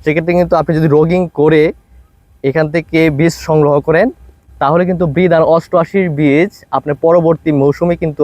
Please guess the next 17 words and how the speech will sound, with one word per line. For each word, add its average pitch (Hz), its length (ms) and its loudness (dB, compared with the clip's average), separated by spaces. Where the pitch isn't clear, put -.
আপনার 139 220 -2
কিনে 180 260 0
আনতে 131 220 -2
হবে 113 220 0
না। 95 80 -6
আপনি 127 200 -4
কিন্তু 160 200 0
নিজেই 165 520 4
ধান 127 180 -2
ভালোভাবে 151 480 0
পরিপক্ক 147 380 0
হলে, 160 240 2
ধান 139 200 0
গাছ 131 220 0
যদি 143 200 -4
রোগমুক্ত 156 440 -4
থাকে 147 340 -2